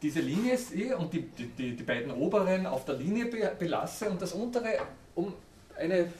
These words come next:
Nachkommastelle, weiß nicht, irgendwas ganz Kleines, ein Stückchen weiter rüber setze und das wieder laufen lasse, bis zum hunderttausendsten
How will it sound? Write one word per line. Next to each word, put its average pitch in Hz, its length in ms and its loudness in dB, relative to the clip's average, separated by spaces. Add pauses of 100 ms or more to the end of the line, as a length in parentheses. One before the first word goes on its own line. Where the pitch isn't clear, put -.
(100)
Nachkommastelle, 165 840 0
weiß 135 180 -2
nicht, - 200 -6
irgendwas 160 480 2
ganz 175 220 -4
Kleines, 165 420 -4
ein 151 140 -6
Stückchen 226 500 -4
weiter 170 300 -2
rüber 196 200 4
setze - 420 -6 (720)
und 113 140 -8
das 226 300 0
wieder 185 360 2 (320)
laufen 110 380 2
lasse, 90 280 -6
bis 127 220 -6
zum 127 120 -2
hunderttausendsten 113 840 -4